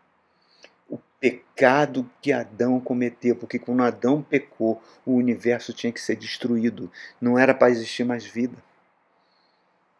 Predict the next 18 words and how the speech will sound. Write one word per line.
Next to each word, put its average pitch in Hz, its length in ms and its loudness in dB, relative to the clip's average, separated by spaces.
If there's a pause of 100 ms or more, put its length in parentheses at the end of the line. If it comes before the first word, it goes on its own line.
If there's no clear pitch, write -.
(480)
Porque 117 300 0
a 110 40 4
santidade 120 720 2
de 104 120 -10
Deus 113 340 2
não 127 220 2
pode 120 340 4
habitar 117 300 0
com - 120 -12
pecado. - 560 -8 (640)
A 117 140 -2
ira 147 320 4
de 117 120 -4
Deus 113 360 2
teve 131 240 0
que - 120 -10
ser 120 200 -2
de-, 120 180 -4